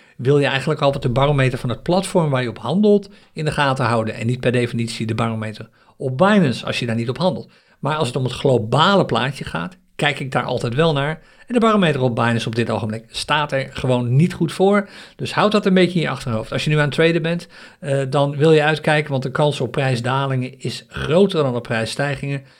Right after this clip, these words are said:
En als je bijvoorbeeld op Qcoin aan het handelen bent, dan heb je dat vandaag al gemerkt. Het volume neemt af. Het is al niet spectaculair hoog, maar het volume neemt wat verder af, het handelsvolume. Ook de volatiliteit is flink teruggelopen. Kijk, sinds gisteren om deze tijd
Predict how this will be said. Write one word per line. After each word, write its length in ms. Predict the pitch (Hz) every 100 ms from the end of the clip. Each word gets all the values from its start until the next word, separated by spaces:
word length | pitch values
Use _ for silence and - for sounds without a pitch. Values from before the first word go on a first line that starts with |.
| _
En 120 | 160
als 120 | 165 -
je 60 |
bijvoorbeeld 400 | 165 165 151 135
op 40 | -
Qcoin 460 | 233 226 185 160
aan 60 | 143
het 80 | 120
handelen 340 | 135 135 135
bent, 220 | 135 151
dan 100 | 139
heb 100 | 127
je 60 | 131
dat 160 | 127
vandaag 320 | - 131 127 131
al 100 | 110
gemerkt. 480 | 131 139 156 156 - - - - -
Het 240 | 147 151
volume 360 | 147 139 190 180
neemt 320 | 147 147 131
af. 220 | - 175
Het 80 | -
is 120 | 147
al 80 | 160
niet 160 | 156 147
spectaculair 640 | - 147 160 151 139 135
hoog, 280 | 135 139 -
maar 100 | 120
het 100 | 120
volume 260 | 170 185
neemt 180 | 160 143
wat 160 | 131 123
verder 300 | 143 131 135
af, 220 | 151 160
het 100 | 147
handelsvolume. 760 | 139 147 131 - 127 127 120 120 - - -
Ook 200 | - 180
de 140 | 175 135
volatiliteit 840 | 165 151 135 143 131 131 156 180
is 140 | 151
flink 240 | - 160 151
teruggelopen. 560 | 160 143 143 135 135
Kijk, 220 | 135 135 -
sinds 280 | 202 196
gisteren 580 | - 220 226 - 139 139
om 140 | 139 127
deze 260 | 127 117
tijd 360 | - 127 143